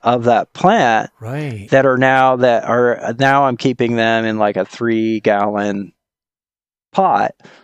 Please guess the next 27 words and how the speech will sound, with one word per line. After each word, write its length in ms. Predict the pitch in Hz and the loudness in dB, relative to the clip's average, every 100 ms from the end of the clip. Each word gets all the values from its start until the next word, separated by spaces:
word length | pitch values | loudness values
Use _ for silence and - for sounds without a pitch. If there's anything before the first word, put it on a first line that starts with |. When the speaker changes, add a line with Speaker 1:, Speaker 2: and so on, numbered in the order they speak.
| _ | _
Speaker 1:
So 160 | - 139 | -4 0
now 320 | 139 151 143 | 2 2 2
when 120 | 127 | 0
I 80 | 123 | -2
need 240 | 123 127 | -4 -8
to 80 | 113 | -6
go 220 | 120 113 - | -4 -4 -2
isolate 600 | - 139 127 117 113 - | -2 0 -2 -2 -4 -2
them 220 | 110 104 | -4 -4
for 140 | - | -16
pollinating, 760 | - 123 165 117 107 104 107 107 | -6 -2 0 0 -2 -2 -4 -6
I 100 | 110 | -8
can 160 | 113 113 | -6 -6
easily 500 | 117 113 107 104 101 | -4 -6 -4 -4 -6
just 240 | 95 - | -10 -12
move 240 | 107 110 101 | -10 -8 -6
them 220 | 104 104 | -6 -4
around 320 | 101 101 98 | -4 -4 -4
my 140 | 95 | -8
property. 640 | - 107 110 117 98 - - _ - - - | -6 0 0 -2 -10 -12 -18 _ -20 -20 -8
Um, 560 | 107 101 98 - - _ _ _ - - | -2 0 -2 -4 -10 _ _ _ -20 -10
and, 460 | 107 107 107 107 - | -6 -4 -4 -4 -4
and 240 | 110 107 | -6 -4
then, 340 | 113 110 104 98 | -4 -4 -6 -8
uh, 300 | 101 98 101 | -8 -6 -6
the 120 | 95 101 | -8 -6
males 800 | 117 135 123 110 110 107 - | -2 0 0 -2 -4 -8 -12